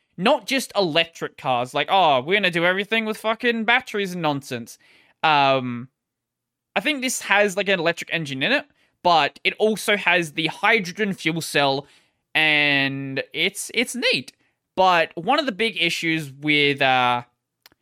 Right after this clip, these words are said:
with getting these alternative fuel vehicles is with aircraft, because, you know, you need a lot of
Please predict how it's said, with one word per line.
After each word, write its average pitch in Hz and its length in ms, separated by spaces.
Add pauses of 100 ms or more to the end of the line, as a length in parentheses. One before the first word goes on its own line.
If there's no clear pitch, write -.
(140)
with 156 420
getting 175 380
these 160 300
alternative 202 800
fuel 160 640
vehicles 160 720 (400)
is 202 360
with 151 360 (220)
aircraft, 135 840 (180)
because, 196 400 (1300)
you 262 180
know, 311 80
you 302 220
need 330 160
a 311 60
lot 294 180
of 240 220